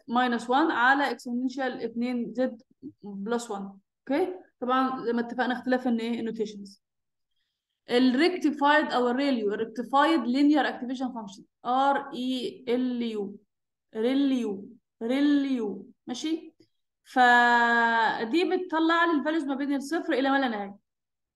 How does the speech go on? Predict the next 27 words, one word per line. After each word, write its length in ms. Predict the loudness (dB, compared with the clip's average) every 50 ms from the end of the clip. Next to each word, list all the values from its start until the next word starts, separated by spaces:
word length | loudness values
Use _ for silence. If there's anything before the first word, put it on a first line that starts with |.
| _ _
يعني 160 | -10 -8 -4
قولوا 260 | -2 -2 0 0 0 2
اهم 260 | 2 4 4 4 4
حاجه 220 | 2 2 4 4
ان 80 | 4 4
هي 80 | 6
نون 200 | 4 4 4 4
نيجاتيف، 320 | 2 2 0 -4 -6 -6 -8
بس 220 | -10 -8 -6 -4
من 100 | -4 -4
صفر 280 | -4 -6 -6 -6 -4 -4
الى 160 | -2 -2 -2
ما 140 | -2 -2 0
لا، 240 | -2 -2 -4 -6 -12 -20 _ _ _ -16
اهي. 180 | -14 -14 -14 -16 -18 -20 _ _ _ _ _ _ -6
انا 80 | -4
كان 220 | -2 2 2 4 4
داخل 240 | 2 2 2 2
لي 140 | 2 2 2
حاجه 240 | 2 2 2 2 2
زي 160 | 0 0 -2
كده، 280 | -2 -2 -4 -4 -4 -4 -4
طلعت 280 | -2 -2 0 0 0
لي 100 | -2 -2
الاكتيفيشن 500 | -4 -4 -4 -6 -10 -10 -6 -4 -2 -2
فانكشن 220 | -2 -2 -4 -6 -4
كده، 360 | -4 -2 -2 -2 -4 -6 -12